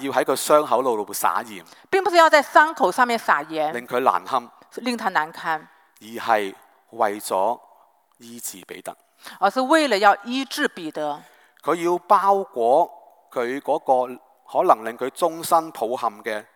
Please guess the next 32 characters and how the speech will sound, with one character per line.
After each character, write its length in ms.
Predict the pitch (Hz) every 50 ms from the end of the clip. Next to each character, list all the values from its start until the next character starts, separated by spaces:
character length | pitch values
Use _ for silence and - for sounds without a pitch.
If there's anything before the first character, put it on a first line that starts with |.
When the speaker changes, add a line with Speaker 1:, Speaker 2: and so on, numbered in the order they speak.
| _ _ _
Speaker 1:
呢 120 | - 143
一 80 | 151 156
個 160 | - - 131
唔 500 | 117 113 - - _ _ _ _ _ 120
能 120 | 127 139 123
夠 120 | - 160 151
復 200 | - - 147 - -
原 140 | 117 107 98
嘅 100 | 107 123
傷 260 | 120 - 143 139 139
口。 240 | 127 107 90 92 - - _ _ - - - - -
Speaker 2:
他， 220 | - - 285 285 285 262 226 233
耶 100 | 302 330
穌 180 | - - 320
是 100 | - 339
要 100 | 311 285
包 340 | 269 - - 302 311 320 320
裹 220 | 311 - - - -
那 100 | 240 269
個 100 | 262 240
可 180 | - - 208
能 100 | 214 247
他 140 | 262 302 277
終 260 | - - 349 330 339 330
身 220 | - 339 302 294
不 100 | 294 302
能 140 | 269 254 262
復 280 | 254 - - 190 220 254
原 200 | 240 196 180 190
的 120 | 196 208
傷 320 | - - - 220 208 220 226
口。 280 | - - 196 151 -